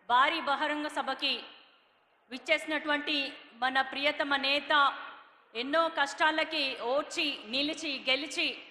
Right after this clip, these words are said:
తను తలచిన అభివృద్ధినే ధ్యేయంగా మన తెలంగాణని ముందుకు నడిపిస్తున్నటువంటి మన ప్రియతమ ముఖ్యమంత్రి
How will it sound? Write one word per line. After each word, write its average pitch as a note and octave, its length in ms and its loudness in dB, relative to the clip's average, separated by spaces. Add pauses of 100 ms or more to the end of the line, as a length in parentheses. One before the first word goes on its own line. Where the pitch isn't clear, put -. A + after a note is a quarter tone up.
(880)
తను C#4+ 160 2
తలచిన D#4+ 520 2
అభివృద్ధినే D#4 840 4
ధ్యేయంగా D4 760 4 (1000)
మన C#4 160 2
తెలంగాణని D4+ 840 2
ముందుకు C#4+ 340 -4
నడిపిస్తున్నటువంటి D4 1120 0
మన C#4 260 2
ప్రియతమ D4 560 -2
ముఖ్యమంత్రి D4+ 840 0